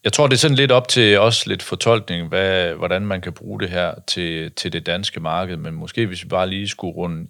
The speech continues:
en sidste ting af. Øh, har, er vi så blevet en lille smule klogere på, hvad det egentlig kræver af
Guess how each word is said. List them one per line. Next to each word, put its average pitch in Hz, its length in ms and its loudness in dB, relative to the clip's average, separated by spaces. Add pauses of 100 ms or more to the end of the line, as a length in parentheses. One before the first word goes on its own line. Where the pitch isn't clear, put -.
en 92 260 -8
sidste - 440 -4
ting - 300 -8
af. 78 180 -10 (840)
Øh, - 500 -6 (600)
har, 117 340 2
er 113 80 4
vi 117 140 2
så 147 180 4
blevet 156 500 4
en 127 120 0
lille 135 380 0
smule 135 440 -4
klogere 123 540 0
på, 117 440 0 (100)
hvad 101 280 0
det 98 200 -4
egentlig 90 560 0
kræver 98 540 4
af 95 420 -2